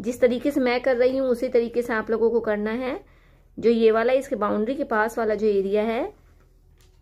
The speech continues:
यहाँ पर क्या है, सारी ये आपकी एलुवियल सॉइल पाई गई है।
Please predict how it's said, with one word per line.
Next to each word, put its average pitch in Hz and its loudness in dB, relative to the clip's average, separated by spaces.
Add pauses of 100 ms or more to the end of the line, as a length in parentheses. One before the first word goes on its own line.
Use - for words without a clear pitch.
(840)
यहाँ 196 2
पर 233 4
क्या 233 2
है, 262 0
सारी 208 -2
ये 370 -2 (540)
आपकी 269 -6 (340)
एलुवियल 202 2
सॉइल 262 2
पाई 240 0
गई 254 2
है। 302 -6